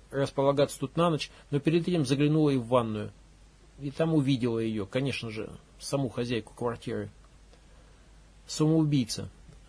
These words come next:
Она встречала уже их. Двое повесившихся, старуха и грузный, неопрятного алкогольного вида дядька. Еще один,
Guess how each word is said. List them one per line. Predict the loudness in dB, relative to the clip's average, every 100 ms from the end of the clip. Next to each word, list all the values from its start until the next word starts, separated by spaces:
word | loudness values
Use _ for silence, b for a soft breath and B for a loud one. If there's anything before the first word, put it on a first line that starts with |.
| -20 -20 -10
Она | -4 -2
встречала | -2 -6 0 4 4
уже | 2 -2 -6
их. | -8 -14 -20 -20 -14
Двое | -2 4 6 6
повесившихся, | 4 4 2 0 -4 -6 -4 -6 -8
старуха | -2 2 4 4 0
и | -2 -4 -6
грузный, | 2 4 6 4 0
неопрятного | -2 0 4 2 4 2 2
алкогольного | 2 0 2 2 0
вида | 0 -2 0 -2 -2
дядька. | -2 -2 -4 -14 b b b b b b b -8
Еще | 0 4
один, | 4 2 -2